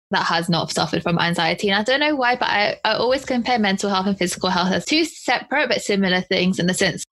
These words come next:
our physical body, like, we get the common cold, we get the flu, it's very up and down. And we sometimes do get ill, but it goes. And I feel like with your mental health, it's the same thing. Like, even the healthiest person will get the flu. So the healthiest person with the healthiest mind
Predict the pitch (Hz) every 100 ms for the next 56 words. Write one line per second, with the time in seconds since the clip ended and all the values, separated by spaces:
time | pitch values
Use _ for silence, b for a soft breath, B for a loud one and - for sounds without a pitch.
0 | _ _ _ _ 233 277 285 294 240 208
1 | 208 208 185 175 202 214 - 196 202 180
2 | 175 - 262 254 240 202 185 139 180 -
3 | 254 240 240 208 208 254 277 214 - 196
4 | 190 - 190 196 - - 226 247 254 254
5 | - - 233 233 240 233 - 240 240 233
6 | - 285 185 202 202 214 214 - 185 202
7 | 185 - 202 190 190 226 226 214 - _
8 | _ _ 202 208 226 214 214 220 220 190
9 | 190 151 185 185 190 185 185 190 175 180
10 | 180 175 208 233 247 233 - 214 208 214
11 | 208 196 202 202 185 180 175 185 - _
12 | _ _ _ - 190 196 - 214 190 175
13 | 185 185 185 - 254 254 247 _ 220 220
14 | 220 185 185 196 190 185 190 196 190